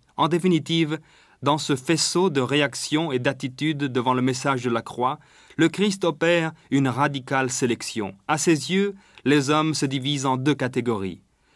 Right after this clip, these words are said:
ceux qui sont pour lui et ceux qui sont contre lui.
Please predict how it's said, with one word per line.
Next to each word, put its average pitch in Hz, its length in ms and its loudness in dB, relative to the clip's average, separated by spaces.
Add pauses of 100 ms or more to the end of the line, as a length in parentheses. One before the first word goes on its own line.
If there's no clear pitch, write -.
ceux 160 200 2
qui 160 140 -2
sont 127 200 -2
pour 185 460 2
lui 170 280 0 (240)
et 135 140 4
ceux 151 160 0
qui 147 120 -4
sont 139 180 0
contre 127 440 -2
lui. 90 300 -8